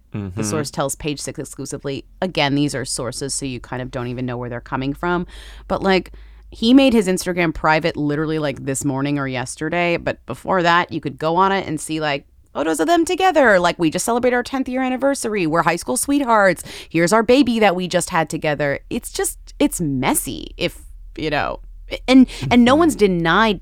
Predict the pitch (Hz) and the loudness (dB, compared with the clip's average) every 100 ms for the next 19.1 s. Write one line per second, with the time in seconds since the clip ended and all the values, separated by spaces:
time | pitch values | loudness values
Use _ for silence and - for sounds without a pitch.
0 | - 107 - 202 156 151 185 180 214 233 | -4 -4 -4 -2 -2 -2 0 0 0 0
1 | 185 160 - 151 165 - - 147 147 139 | -2 -4 -8 -4 -4 -6 -4 -2 -2 -4
2 | 139 - 156 165 147 - 143 139 147 - | -6 -4 -6 -2 -4 -2 -2 0 -2 -2
3 | 143 139 139 143 139 135 - 135 135 135 | -2 -2 -4 -4 -4 -6 -8 -10 -8 -4
4 | 127 - - 147 139 101 139 - 123 127 | -6 -8 -6 -4 -2 -4 -6 -8 -6 -2
5 | 131 - - 170 - - - - - - | -4 -4 -12 -10 -10 -14 -18 -20 -20 -20
6 | - - 175 - 95 - - 147 160 139 | -20 -14 -10 -6 -4 -4 -4 -4 -4 -4
7 | 123 131 196 - - - - - - - | -6 -4 -6 -8 -14 -14 -16 -18 -20 -20
8 | - - 120 107 117 107 123 107 117 107 | -20 -14 -10 -8 -8 -6 -8 -8 -10 -12
9 | 98 104 95 - 98 98 95 92 92 95 | -10 -10 -8 -10 -10 -8 -10 -10 -10 -6
10 | 95 92 107 95 101 95 92 95 104 101 | -6 -6 -12 -12 -10 -10 -10 -14 -12 -10
11 | 90 90 90 90 87 90 - 104 90 107 | -8 -8 -8 -12 -10 -10 -8 -10 -8 -6
12 | 101 113 123 113 101 98 98 95 92 104 | -2 -2 -4 -4 -4 -4 -8 -12 -10 -8
13 | 98 98 95 98 95 - 95 104 110 101 | -8 -10 -12 -10 -10 -14 -14 -12 -10 -8
14 | 98 98 92 95 92 92 95 - 95 95 | -8 -8 -8 -8 -8 -6 -8 -8 -12 -10
15 | 95 - 98 - 98 98 90 92 90 - | -10 -8 -8 -6 -8 -8 -6 -8 -8 -8
16 | 92 90 95 90 90 87 92 90 101 101 | -8 -4 -6 -4 -8 -8 -14 -12 -12 -10
17 | 117 - - 139 - 131 117 120 117 160 | -10 -10 -10 -10 -8 -8 -6 -6 -6 -8
18 | - 135 135 120 107 120 113 120 107 95 | -4 -2 -2 -2 -6 -6 -6 -4 -6 -6